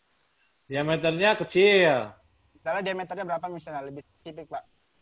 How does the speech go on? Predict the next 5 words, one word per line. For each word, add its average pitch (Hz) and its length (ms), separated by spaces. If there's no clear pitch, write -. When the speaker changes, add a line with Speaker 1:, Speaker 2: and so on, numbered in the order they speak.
Speaker 2:
angkanya? 139 400
Speaker 1:
Eh, 180 1200
delapan. 190 640
Speaker 2:
Delapan, 147 580
oke, 175 220